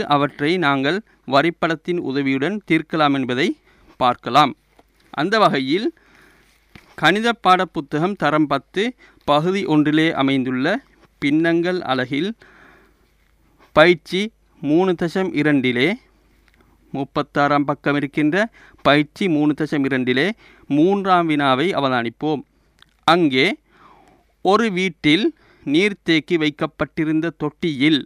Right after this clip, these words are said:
நீர் நிரம்பியிருந்த ஒரு நாள், தொட்டியின் கனவளவின் நாலில் மூன்று பங்கான நீர்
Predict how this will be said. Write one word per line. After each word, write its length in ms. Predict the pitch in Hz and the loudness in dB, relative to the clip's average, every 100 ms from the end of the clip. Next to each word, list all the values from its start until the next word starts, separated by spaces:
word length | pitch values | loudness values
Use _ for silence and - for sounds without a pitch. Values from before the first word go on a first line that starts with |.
| - _ _ _ 139 | -8 _ _ _ 0
நீர் 320 | 147 214 247 | 2 2 0
நிரம்பியிருந்த 640 | 208 196 185 185 185 185 202 - | 0 -2 0 0 -2 -4 -6 -4
ஒரு 240 | 147 175 156 | -2 -2 0
நாள், 420 | 135 127 139 214 - _ _ _ | 0 2 2 2 -6 _ _ _
தொட்டியின் 680 | 156 147 _ - 208 214 240 226 | -6 -6 _ -10 -8 -6 -8 -6
கனவளவின் 760 | 165 156 165 143 131 135 202 262 - _ _ _ - _ _ _ | -4 0 2 2 0 0 -2 -4 -10 _ _ _ -20 _ _ _
நாலில் 560 | 139 156 185 220 233 220 | 0 4 4 4 2 -2
மூன்று 520 | 185 185 196 190 233 262 - _ _ _ _ _ _ _ | 0 0 -2 -2 -4 -4 -10 _ _ _ _ _ _ _
பங்கான 600 | - 151 165 156 135 123 127 - | 0 2 2 2 2 0 -8 -8
நீர் 400 | 135 135 175 | -4 -2 -2